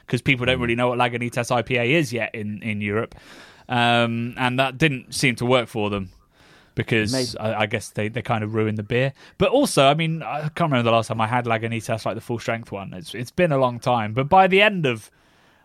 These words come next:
Speaker 1: our love of Lagunitas, like, after the sale to Heineken, I was already starting to go, "I'm not really enjoying this beer," because increasingly as, you know, hop saturation increased and juiciness increased, or even just,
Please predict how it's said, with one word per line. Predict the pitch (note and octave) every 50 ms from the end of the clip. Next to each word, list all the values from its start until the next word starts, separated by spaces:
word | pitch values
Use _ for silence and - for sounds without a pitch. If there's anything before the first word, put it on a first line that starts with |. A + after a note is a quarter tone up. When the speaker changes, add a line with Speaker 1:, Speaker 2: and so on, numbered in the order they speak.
| _ _ _ _ _ _ _ _
Speaker 1:
our | - D3 D#3 D#3
love | C#3+ C3 B2 A#2
of | A#2 A#2 A#2
Lagunitas, | B2+ A#2+ A#2+ A#2 A#2+ A#2+ A#2+ A2+ - A#2+ A2+ A2+ - -
like, | C3 B2 A#2+
after | C#3+ D3 C#3 - -
the | B2+ A#2+
sale | A2+ - B2+ A#2+ A#2
to | - B2
Heineken, | A2 A#2+ A#2+ A#2 A#2 A2 - A2+ A2 A2 A2 - - - - - - - _ _ _ -
I | D#3 F3+
was | F#3+ F3+
already | F3 E3+ E3+ F3 E3+ D#3 C#3+
starting | C3+ - D3 C#3 C3
to | - C3
go, | C3 B2
"I'm | A#2+ B2
not | C3 C3+ B2+ B2+
really | A#2+ A#2 A2+
enjoying | A2+ A2+ A2 A#2+ A2+ A2+ A2+
this | A2+ G#2+
beer," | - - B2 B2+ C#3 C3+
because | C3 - - B2+ A#2+ A#2 - - - - - - - -
increasingly | - D#3 C#3+ - F#3 F#3+ - F3 E3 D3+ D3 C#3
as, | C3+ C3+ B2+ - - - - - - - - - - - -
you | - C#3
know, | B2 A2+
hop | G#2+ - D3+ D3 -
saturation | - - C3 A#2 - C3 B2+ B2 A#2 - A#2+
increased | A#2+ A2+ G#2 - D3 C#3+ C#3 B2+ - - -
and | B2+ A2+ A2 A2 A2 G#2+
juiciness | - F#2+ A#2 B2 C3+ B2+ B2+ - C3+ B2 B2 A#2+ A2 -
increased, | B2 A#2+ - - C3 B2+ B2 A#2 -
or | B2+ C3 D3
even | D3 C3 A#2+ A2+
just, | A#2 A#2+ G#2 - - -